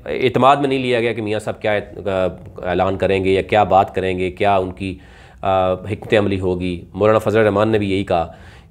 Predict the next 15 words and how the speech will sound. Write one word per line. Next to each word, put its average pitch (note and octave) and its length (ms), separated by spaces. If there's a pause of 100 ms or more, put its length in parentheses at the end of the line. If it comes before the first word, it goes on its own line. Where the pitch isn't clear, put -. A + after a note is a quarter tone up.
(800)
कराची C#3+ 300
में E3 100
उनकी C#3 400
जो B2 140
है A#2+ 160
वो A2 120
स्पीच B2+ 360
नहीं A#2 160
होती G#2 220
और A2 100
उसके - 280
बाद B2 260
से A2+ 140
सूरत G2+ 300
हाल F#2+ 180